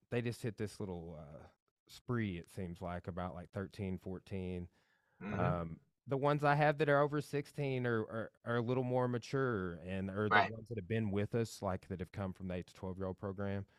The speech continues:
Speaker 1: But man, teens are, my wife is better with the kids overall than I am. She's
Speaker 2: Mm-hmm.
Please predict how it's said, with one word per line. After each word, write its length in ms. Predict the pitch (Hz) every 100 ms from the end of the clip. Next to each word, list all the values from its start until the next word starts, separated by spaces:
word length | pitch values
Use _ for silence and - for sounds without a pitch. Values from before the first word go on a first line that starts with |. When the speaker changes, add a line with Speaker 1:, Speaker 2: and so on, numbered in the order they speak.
| _ _ _ _ _
Speaker 1:
But 240 | 87 113 -
man, 260 | 110 104
teens 500 | 95 127 127 120 113
are, 400 | 107 95 90 85 - - _ _ _ _ _ _ -
my 160 | 90
wife 300 | 101 101 90
is 140 | 101 82
better 320 | 92 95 92
with 160 | 92
the 60 | -
kids 360 | - 90 87 87
overall 420 | 87 82 85 82
than 120 | 80
I 140 | 78 78
am. 260 | 80 80 85 _
She's 300 | - 90 87
Speaker 2:
Mm-hmm. 240 | 110 113